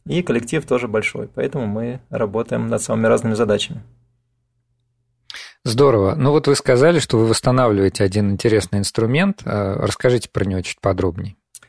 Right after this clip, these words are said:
Speaker 1: Э, в тысяча девятьсот семьдесят пятом году примерно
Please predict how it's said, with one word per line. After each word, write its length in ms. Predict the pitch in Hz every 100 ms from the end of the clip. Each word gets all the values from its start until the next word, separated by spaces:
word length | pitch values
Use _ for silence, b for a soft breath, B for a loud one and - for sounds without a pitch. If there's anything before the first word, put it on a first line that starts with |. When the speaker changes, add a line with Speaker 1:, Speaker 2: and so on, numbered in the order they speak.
| b b b _ _ _ _ -
Speaker 1:
Э, 640 | 117 110 107 107 107 101 107 -
в 100 | -
тысяча 240 | 170 -
девятьсот 540 | 123 127 127 143 117 - - - - _
семьдесят 640 | - 123 113 - 127 - - - -
пятом 380 | 123 110 110 110
году 220 | 131 214
примерно 580 | 190 156 147 135 127